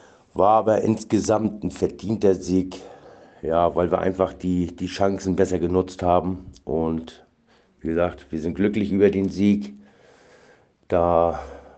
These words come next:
wir auch in der ganzen Saison oder auch selbst in der Vorbereitung etliche Probleme gehabt haben. Also, wie gesagt, war ein verdienter Sieg und wir sind überglücklich.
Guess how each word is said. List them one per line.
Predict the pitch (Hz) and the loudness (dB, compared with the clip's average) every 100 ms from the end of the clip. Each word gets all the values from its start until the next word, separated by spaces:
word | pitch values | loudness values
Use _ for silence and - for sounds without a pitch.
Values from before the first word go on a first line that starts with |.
| - - - _ _ - | -20 -20 -20 _ _ -6
wir | 80 78 80 73 - - _ _ _ 80 | -2 0 -2 -6 -16 -20 _ _ _ 2
auch | 80 - - - | 2 2 -6 -4
in | 78 | 0
der | 78 78 73 - - - | 0 -2 -6 -12 -20 -6
ganzen | 82 82 - 82 80 - 73 | -4 -4 -6 -6 -6 -8 -6
Saison | 82 73 87 85 90 | -4 0 2 2 -2
oder | - 80 80 | -2 0 2
auch | 78 - - - | 0 -4 -12 -4
selbst | 82 82 - - | -4 -4 -8 -6
in | 71 | -4
der | 76 | -4
Vorbereitung | - 82 76 73 76 78 80 - - - _ _ | 0 0 2 0 -2 -4 -6 -12 -20 -20 _ _
etliche | - - 71 80 | -6 -4 -4 -4
Probleme | - 80 78 82 82 82 82 - _ _ - - - _ _ _ | -2 -6 -2 0 0 0 -2 -10 _ _ -20 -20 -20 _ _ _
gehabt | - 69 71 67 - | -4 -2 -4 -8 -6
haben. | 76 76 71 71 | 0 2 0 -4
Also, | 69 - 78 78 76 73 - - - - - | -6 -4 -2 -2 -4 -6 -16 -20 -20 -20 -10
wie | 76 | -6
gesagt, | 76 80 78 - | -2 0 0 0
war | 87 95 | 2 2
ein | |
verdienter | 90 92 - 87 85 78 | 2 -2 0 0 0 0
Sieg | 85 92 92 | 0 -2 -2
und | 80 82 78 - | -4 -4 -6 -6
wir | 85 82 | -4 -2
sind | 85 | -2
überglücklich. | 78 80 80 87 82 78 - | 2 2 2 -2 -4 -8 -8